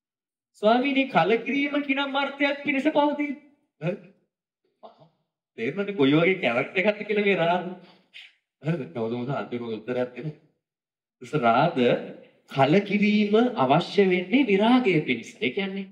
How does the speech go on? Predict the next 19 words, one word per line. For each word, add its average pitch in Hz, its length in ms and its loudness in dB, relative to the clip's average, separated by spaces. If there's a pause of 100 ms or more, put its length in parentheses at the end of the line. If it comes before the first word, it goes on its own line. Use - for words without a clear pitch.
(140)
අරහත් 233 460 0
මාර්ගය 113 460 0
පිණිස. - 280 -14 (580)
මේ 139 100 2
රහත් 123 320 0
වෙන්න 160 260 -2
මාර්ගයක් 151 560 4
තියෙනවනේ. 214 540 0
ඒ 165 140 0
මාර්ගය 147 500 2
පිණිස 202 220 -8
තමයි 220 360 2 (280)
අපි 190 240 2
ආදීනවය 233 560 2
දකින්න 233 400 -2
ඕනේ. 117 320 -8
ආදීනවය 147 560 -2
දැක්කේ 123 340 -4
නැත්නම් 143 400 -2